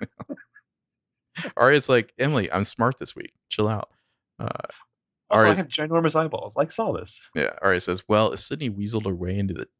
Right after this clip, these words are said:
Speaker 2: charity ball in New York, uh, what else has she done for Jenna?" And Emily says,
Speaker 1: Hmm.
Speaker 2: "The police said that it was a different gun that shot Spencer, right? Maybe the confession Jenna gave to the police was to protect the other shooter." And Ari's like, "Sydney." And they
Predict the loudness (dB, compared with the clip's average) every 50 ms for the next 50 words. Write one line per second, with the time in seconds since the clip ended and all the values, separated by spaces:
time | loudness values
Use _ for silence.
0 | _ -10 -2 0 2 2 2 0 -2 -2 -2 0 0 -2 -2 -6 -6 -6 -4 -2
1 | -2 -4 -4 -8 _ _ _ _ _ _ _ -10 -10 -10 -8 -4 2 2 4 4
2 | 4 0 0 -4 -8 -8 -8 -8 -6 -6 -6 -6 -6 -14 -14 -12 -10 -12 -10 -12
3 | -16 -18 -20 _ _ _ _ _ _ _ _ _ _ -8 -4 -2 -2 0 0 -2
4 | -2 -2 -2 0 -2 -2 -2 -6 -10 -10 -6 -2 -2 0 0 0 0 0 0 2
5 | 2 0 0 0 -2 -2 -4 -8 -10 -4 -4 -2 -2 -2 -8 -2 -2 0 0 0
6 | -2 -4 -2 -2 -2 -2 -2 -4 -2 -2 -2 -2 -2 -6 -4 -2 -2 -2 -2 -4
7 | _ _ _ _ _ _ _ _ _ _ 0 2 2 2 4 2 -2 -2 -4 -2
8 | 0 0 0 0 -2 -6 -4 0 0 0 0 -2 -2 0 0 0 0 -2 -6 -10
9 | -10 -10 -6 -6 -6 -6 -4 -6 -8 -8 -10 -14 _ -14 -14 -2 -2 -2 -2 -2
10 | -8 -4 -4 -2 -2 -2 -6 -2 -2 0 0 0 -2 -2 -8 _ _ _ _ _
11 | _ _ _ _ -8 -6 -2 -2 -2 -2 -4 -8 -12 _ _ -12 -8 -6 -2 -2
12 | -2 -2 -4 -12 -12 -14 -20 _ _ _ _ _ _ _ _ _ _ _ _ _
13 | -8 -4 -4 -2 -2 -2 -4 -6